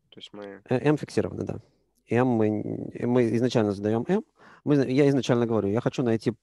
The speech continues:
Speaker 2: пространство размерности. А, допустим, у меня было изначально стомерное, м, пространство. Я говорю, я хочу найти подпространство размерности два, которое бы наилучшим образом,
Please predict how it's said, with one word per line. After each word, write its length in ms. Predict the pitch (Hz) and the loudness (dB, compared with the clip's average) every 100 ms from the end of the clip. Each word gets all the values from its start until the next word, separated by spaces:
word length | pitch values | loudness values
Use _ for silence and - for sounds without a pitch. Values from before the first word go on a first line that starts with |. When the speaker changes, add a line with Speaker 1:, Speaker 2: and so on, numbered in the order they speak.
| _ _ | _ _
Speaker 2:
пространство 500 | 110 - 113 - 104 | -2 0 -2 0 -2
размерности. 640 | 104 107 101 104 - 120 - _ - _ _ | 0 -2 -4 -8 -8 -10 -10 _ -20 _ _
А, 340 | - 104 101 101 | -6 -2 -2 -2
допустим, 320 | 107 - 104 | -4 -4 -2
у 20 | |
меня 100 | 104 | -2
было 140 | 98 104 | 0 0
изначально 340 | 107 101 101 | 0 -2 -4
стомерное, 480 | 101 113 107 101 101 - | -4 -2 -2 0 -4 -6
м, 240 | - 127 135 | -12 -12 -8
пространство. 440 | 127 - 208 - | -6 -2 -2 -2
Я 60 | 110 | -4
говорю, 160 | 107 | 0
я 80 | 117 | -2
хочу 180 | - 113 | -2 -4
найти 240 | 107 101 | -4 -4
подпространство 640 | 104 - - 107 107 101 98 | -6 -6 -6 -4 -4 -6 -6
размерности 440 | 101 104 104 - | -6 -4 -6 -8
два, 260 | 113 175 202 _ _ _ _ _ _ | -4 -4 -4 _ _ _ _ _ _
которое 300 | 113 127 127 | -2 0 2
бы 140 | 107 | 2
наилучшим 360 | 104 120 - 107 | 0 -2 -4 -4
образом, 480 | 113 104 95 104 | -2 -2 -4 -6